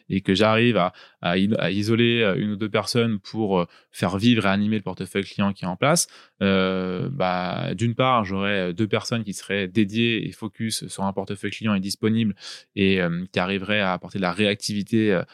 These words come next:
à nos clients parce que c'est ça qui fait notre force aujourd'hui, c'est que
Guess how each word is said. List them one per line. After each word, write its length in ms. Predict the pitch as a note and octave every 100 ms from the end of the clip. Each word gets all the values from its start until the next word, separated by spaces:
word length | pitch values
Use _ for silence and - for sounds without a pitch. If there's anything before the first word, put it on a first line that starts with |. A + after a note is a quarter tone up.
| - -
à 80 |
nos 100 | F2
clients 260 | F2 B2+ C3+
parce 140 | G#2+
que 100 | -
c'est 160 | F#2 A#2+
ça 160 | - A#2+
qui 120 | -
fait 140 | - G2
notre 160 | F#2
force 260 | - G#2+ -
aujourd'hui, 360 | F#2+ F#2+ G#2 A2
c'est 160 | E2+
que 200 | - F#2+